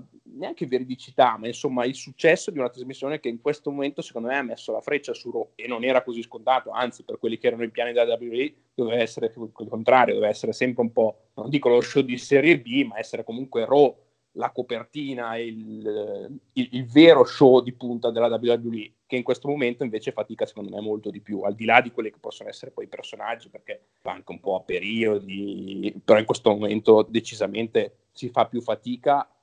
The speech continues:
un po' può essere colpa della, anche dei, dei lottatori stessi, però un po' anche della federazione di come sta gestendo il tutto.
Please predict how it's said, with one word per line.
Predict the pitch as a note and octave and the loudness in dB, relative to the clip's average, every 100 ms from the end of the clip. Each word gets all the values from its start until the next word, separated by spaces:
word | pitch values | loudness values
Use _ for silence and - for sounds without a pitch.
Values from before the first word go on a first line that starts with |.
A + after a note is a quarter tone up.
| _ - | _ -14
un | C#3+ C3 | -12 -4
po' | - E3+ - - _ _ - | 8 8 8 0 _ _ 2
può | A2+ | 2
essere | A#2 A#2 A2 | 2 -4 -6
colpa | C3 A#2+ A#2 | -4 -4 -4
della, | G#2 G#2 | -4 -6
anche | G2+ A2 - | -6 -8 -12
dei, | G2 F#2+ | -14 -14
dei | F#2+ G#2+ | -12 -8
lottatori | G#2+ G#2 B2+ E3 | -8 -6 -6 -6
stessi, | - G2 - A#2+ A2+ _ _ _ | -6 -8 -4 -4 -6 _ _ _
però | - F#2+ | -10 -10
un | G2+ | -4
po' | B2 | -4
anche | - | -4
della | A2 G#2+ | -2 -2
federazione | - G#2+ G#2 - G#2+ A2 | -2 -4 -4 -4 -4 -4
di | A2 | -6
come | G#2 G2 | -10 -10
sta | - F#2 | -10 -8
gestendo | G#2 - G2 | -6 -6 -6
il | G2 | -6
tutto. | - G#2+ - | -6 -6 -8